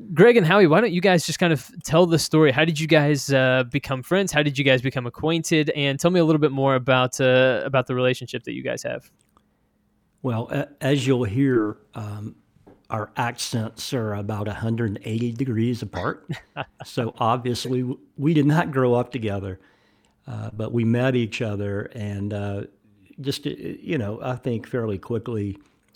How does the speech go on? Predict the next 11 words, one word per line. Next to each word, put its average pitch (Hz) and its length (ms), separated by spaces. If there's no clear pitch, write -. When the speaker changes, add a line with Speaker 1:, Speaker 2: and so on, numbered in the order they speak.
Speaker 2:
figured 107 280
out 101 280
that 101 120
we, 101 360
we 104 200
both, 101 460
uh, 101 260
thought 104 340
each 110 280
other 101 280
were, 95 300